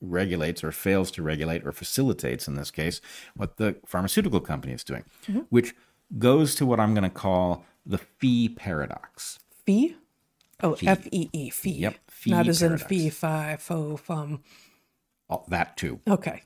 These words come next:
Speaker 1: I don't know if that's spelled differently. I don't care,
Speaker 2: Probably.
Speaker 1: actually.
Speaker 2: <laughs>
Speaker 1: I,
Speaker 2: No,
Speaker 1: I
Speaker 2: you
Speaker 1: think it's
Speaker 2: don't.
Speaker 1: fine either way. Um, but the,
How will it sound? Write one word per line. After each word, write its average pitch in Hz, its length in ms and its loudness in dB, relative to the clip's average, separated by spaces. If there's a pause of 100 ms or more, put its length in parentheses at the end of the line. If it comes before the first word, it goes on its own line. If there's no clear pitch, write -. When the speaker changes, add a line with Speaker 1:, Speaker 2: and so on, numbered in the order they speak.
(120)
Speaker 1:
I - 120 0
don't 87 100 -2
know 82 80 0
if - 80 -8
that's 80 180 -2
spelled 69 240 -6
differently. - 380 -14 (120)
I - 80 -4
don't 95 160 -2
care, 85 240 -2
Speaker 2:
Probably. - 420 -2
Speaker 1:
actually. 247 260 8
Speaker 2:
<laughs> - 40 -12
Speaker 1:
I, 240 120 12
Speaker 2:
No, 247 40 10
Speaker 1:
I - 40 8
Speaker 2:
you 170 80 8
Speaker 1:
think 101 160 4
it's - 180 6
Speaker 2:
don't. 107 100 10
Speaker 1:
fine 104 140 12
either 98 200 8
way. 95 220 12 (420)
Um, 120 280 6 (460)
but 139 260 6 (180)
the, 123 500 6